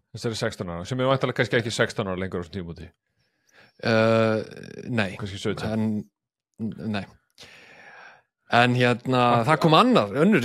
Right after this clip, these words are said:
Speaker 2: tilkynning
Speaker 1: Af hverju
Speaker 2: um
Speaker 1: glottu?
Speaker 2: óléttu.
Speaker 1: Hvað er að s-, hvað,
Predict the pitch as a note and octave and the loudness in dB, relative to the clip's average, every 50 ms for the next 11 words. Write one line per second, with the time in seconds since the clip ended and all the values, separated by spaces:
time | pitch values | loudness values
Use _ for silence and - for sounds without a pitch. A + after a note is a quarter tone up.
0 | A#2+ A#2+ A#2+ - - D3 B2+ - A2+ F#2+ - - - - - A#2+ A#2+ - - A#2+ | 0 -2 -2 0 0 0 2 0 -4 -4 -4 -8 -10 -8 -8 -8 -4 -2 0 2
1 | A#2+ B2 A#2+ - F3 D#3+ - D3+ F#3 F#3+ D3 A2 - - - - - C3+ C#3+ D3+ | 2 2 2 2 2 2 4 6 6 6 6 4 0 -2 -6 -2 0 2 4 4
2 | D#3 D#3 D#3+ - - - _ - - D3+ D3+ D3+ D#3 | 4 2 2 0 -2 -8 _ -2 2 2 4 4 4